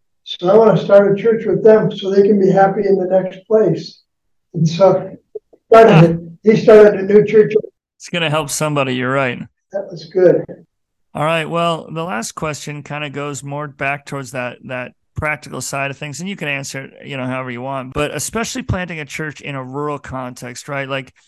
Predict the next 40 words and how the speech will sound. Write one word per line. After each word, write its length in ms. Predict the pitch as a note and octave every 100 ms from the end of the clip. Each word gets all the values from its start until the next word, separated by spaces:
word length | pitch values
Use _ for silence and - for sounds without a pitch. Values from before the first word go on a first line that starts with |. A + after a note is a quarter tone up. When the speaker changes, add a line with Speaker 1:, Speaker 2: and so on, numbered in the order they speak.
| _
Speaker 2:
if 80 | -
I 120 | G3
were 80 | G3
to 60 | E3
take 240 | F3+ E3+
the 60 | B2+
town 260 | - D3+
of 100 | C3+
Baker, 340 | C3+ C#3+ C#3+ C3+
which 140 | B2+
is 100 | B2+
twelve 320 | - D3+ D3+
hundred, 320 | C#3 C#3+ C#3 C#3
and 160 | C3+
look 160 | D3 -
at 80 | -
the 80 |
town 340 | B2+ C#3+ C#3 C3+
next 260 | C#3+ C#3
to 80 | -
me, 80 | C#3
which 180 | C3 B2
is 100 | B2
six 300 | - E3+ -
hundred, 400 | D3 C#3 C3+ C#3 _ _ _ _
you 120 | F3 D#3
could 140 | D#3
still 180 | - G3
make 220 | E3 D3+
the 80 | B2+
case 320 | - F3+ -
that 100 | C#3+
we 80 | C3
could 160 | B2
plant 220 | - D3+ C3+
a 120 | -
church 220 | G#2+ -
over 140 | C#3
there, 160 | C3+ C3+
but 160 | C3